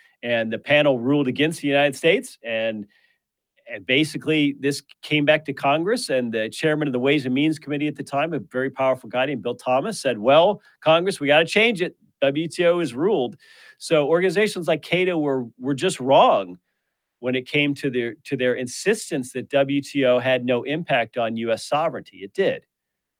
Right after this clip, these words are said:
Uh, now, the, the, again, it was a mixed bag. There were some free trade benefits, some reduction of tariffs,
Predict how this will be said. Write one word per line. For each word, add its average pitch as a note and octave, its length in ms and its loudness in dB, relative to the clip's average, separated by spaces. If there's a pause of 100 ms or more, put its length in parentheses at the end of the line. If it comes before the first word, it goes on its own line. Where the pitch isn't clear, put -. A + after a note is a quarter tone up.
(480)
Uh, G2 220 -6
now, A#2 340 0 (200)
the, A#2 120 -14 (120)
the, B2+ 260 -6
again, C3+ 300 2
it G#2 80 -4
was A2+ 160 -8
a - 20 -4
mixed B2 320 -6
bag. A#2+ 260 4
There C3+ 80 -6
were B2+ 60 -4
some A#2+ 160 -10
free C3+ 180 -6
trade B2 280 -6
benefits, A2 400 -6
some A#2+ 100 -6
reduction A#2 500 -2
of A#2+ 120 -6
tariffs, A#2+ 580 -2